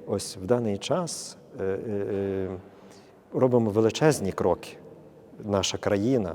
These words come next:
наш народ, в тому, щоби про нас знали і нас розуміли. Ось,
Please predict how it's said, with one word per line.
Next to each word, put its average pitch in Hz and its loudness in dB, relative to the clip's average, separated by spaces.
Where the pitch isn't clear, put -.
наш 98 -8
народ, 110 0
в - -10
тому, 135 2
щоби 113 4
про 107 -2
нас 107 -2
знали 107 0
і 110 -2
нас 95 -4
розуміли. 98 -2
Ось, 104 -4